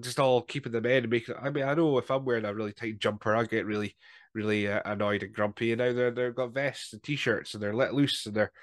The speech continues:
they're free to, to just stretch their arms and clothesline people. Uh, we got,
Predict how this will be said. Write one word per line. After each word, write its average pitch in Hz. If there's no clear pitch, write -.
they're 107
free 143
to, 117
to 120
just 117
stretch 143
their 123
arms 117
and 104
clothesline 135
people. 107
Uh, 113
we 113
got, 117